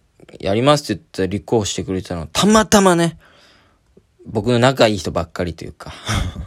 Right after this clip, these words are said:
<laughs> はい、なんですけれども。まあ、ちょっとそれが、どうなるのかっていうのを見届けてください。まあ、ちょっとね、急に、緊急事態。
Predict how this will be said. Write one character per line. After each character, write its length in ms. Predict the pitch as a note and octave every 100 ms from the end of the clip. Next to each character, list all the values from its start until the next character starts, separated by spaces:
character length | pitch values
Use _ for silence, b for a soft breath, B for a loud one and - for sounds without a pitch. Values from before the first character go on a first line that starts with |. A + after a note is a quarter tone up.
| -
<laughs> 600 | - - - - - _ _
は 460 | - G#2 G2 F2+
い、 240 | D#2+ - -
な 200 | G2 G#2
ん 80 | F#2
で 100 | -
す 120 | -
け 100 | -
れ 60 |
ど 100 | G#2+
も。 60 | - B D4+ C#4+ C4+ B B B _ -
ま 100 | A#2
あ、 20 |
ち 80 | G#2
ょ 20 |
っ 20 |
と 100 | -
そ 140 | - F#2+
れ 120 | F#2
が、 240 | F2 - _ - B B _ _ -
ど 140 | F#2
う 40 |
な 60 | E2+
る 80 | D#2
の 40 |
か 380 | D#2 - _ -
っ 40 | -
て 80 | -
い 40 | D#2
う 40 |
の 20 |
を 20 |
見 160 | D2 E2
届 280 | - F2 E2+
け 40 |
て 100 | -
く 60 | D2+
だ 80 | -
さ 160 | -
い。 80 | - B B B B B B _ _ _ _ _ -
ま 120 | B2
あ、 20 |
ち 60 | A2+
ょ 40 |
っ 20 |
と 140 | G#2+ F2+
ね、 280 | G2+ G#2 G2
急 260 | - A#2 A#2
に、 400 | A#2 A2+ A2+ - _ _
緊 220 | - A#2+
急 160 | A2+ A#2
事 180 | G#2+ G#2
態。 320 | F2+ -